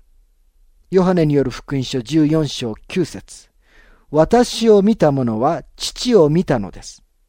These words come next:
そしてイエス様は大祭司としての祈りの中で、ヨハネ十七章四節において、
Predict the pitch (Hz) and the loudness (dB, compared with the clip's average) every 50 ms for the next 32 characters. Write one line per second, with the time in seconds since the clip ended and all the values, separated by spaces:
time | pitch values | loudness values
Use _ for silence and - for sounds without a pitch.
0 | _ _ _ _ _ _ _ _ _ _ _ _ _ _ _ _ _ _ _ _ | _ _ _ _ _ _ _ _ _ _ _ _ _ _ _ _ _ _ _ _
1 | _ _ _ _ _ _ _ _ _ _ _ _ _ _ - - _ _ _ - | _ _ _ _ _ _ _ _ _ _ _ _ _ _ -20 -20 _ _ _ -8
2 | - 185 175 - - 175 175 208 247 240 - - 185 160 156 151 151 147 139 120 | -4 -4 -2 0 0 0 2 4 2 2 2 2 0 2 4 4 4 2 2 2
3 | 165 170 190 226 208 - 233 233 226 - - - 196 185 - - 165 151 147 139 | 2 2 2 2 0 0 0 0 0 0 -2 -4 -4 -4 -4 -4 -4 -2 -2 0
4 | 139 143 151 160 156 151 151 147 139 143 143 - - 117 107 131 151 190 220 - | 0 0 2 2 0 0 0 -2 -2 -2 -2 -4 -4 -6 -4 -2 0 0 -2 -2
5 | _ _ _ _ _ - 175 180 175 170 160 151 147 131 - - - 165 170 165 | _ _ _ _ _ -2 0 0 2 2 0 0 -2 -4 -6 -10 -8 -4 -2 -2
6 | 165 170 175 180 170 156 - - 147 131 127 135 165 175 165 - 147 127 - 113 | 0 0 0 0 0 -2 -4 -4 -4 -4 -2 -2 -2 -2 -2 -2 -4 -6 -6 -6
7 | 117 117 113 113 - - 156 170 190 190 | -8 -6 -6 -8 -6 -4 -2 -2 -2 -4